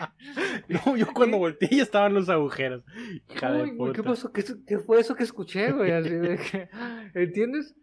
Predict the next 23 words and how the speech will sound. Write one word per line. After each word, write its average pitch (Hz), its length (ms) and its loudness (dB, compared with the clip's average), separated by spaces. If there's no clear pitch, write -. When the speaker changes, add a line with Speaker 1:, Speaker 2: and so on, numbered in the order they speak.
Speaker 2:
Y, 185 100 6
y 190 500 2
ya, 160 260 0
pues, 143 180 -12
y, 143 100 -8
y 143 220 -8
ya 135 160 -8
como 165 240 -4
última 165 340 -2
instancia, 196 480 -4
la 156 80 0
doña, 185 420 -2
pues, - 140 -20
enojada 180 480 4
de 180 160 4
que 165 100 0
no 156 80 0
había 185 220 4
causado 190 380 2
el 185 80 0
suficiente 165 580 -2
<laughs> 208 200 4
daño, 220 260 -2